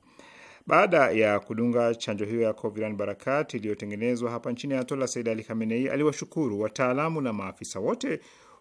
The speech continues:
walioipa nchi hii fahari ya kitaifa kutokana na ilmu, tajriba na juhudi zao kubwa za kisayansi na kivitendo, na kusema, "Awali sikupenda kutumia chanjo isiyokuwa ya Kiirani, na kwa msingi huo nilisema kwamba nitasubiri chanjo ya Kiirani ya korona,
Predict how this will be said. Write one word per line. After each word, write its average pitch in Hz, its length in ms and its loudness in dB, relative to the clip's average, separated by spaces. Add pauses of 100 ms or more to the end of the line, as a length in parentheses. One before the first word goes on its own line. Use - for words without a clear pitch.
walioipa 208 420 6
nchi 143 200 0
hii 139 160 2
fahari 131 600 0
ya 117 80 0
kitaifa 123 440 0
kutokana 117 400 -4
na 110 200 -4
ilmu, 143 380 -4
tajriba 156 520 0
na 113 140 0
juhudi 95 320 -8
zao 131 260 4
kubwa 185 440 2 (300)
za 107 200 -4
kisayansi 131 540 -2
na 113 100 -2
kivitendo, 113 420 -4
na 110 120 -4
kusema, 127 480 -2 (280)
"Awali 196 340 6
sikupenda 151 600 0
kutumia 110 420 -2
chanjo 135 320 -2
isiyokuwa 120 520 0
ya 110 60 4
Kiirani, 120 640 -4
na 101 120 -8
kwa 120 140 -4
msingi 104 280 -6
huo 127 140 0
nilisema 123 460 0
kwamba 135 320 0
nitasubiri 160 640 0
chanjo 185 640 0
ya 143 80 2
Kiirani 123 600 -2
ya 123 80 -2
korona, 113 420 -4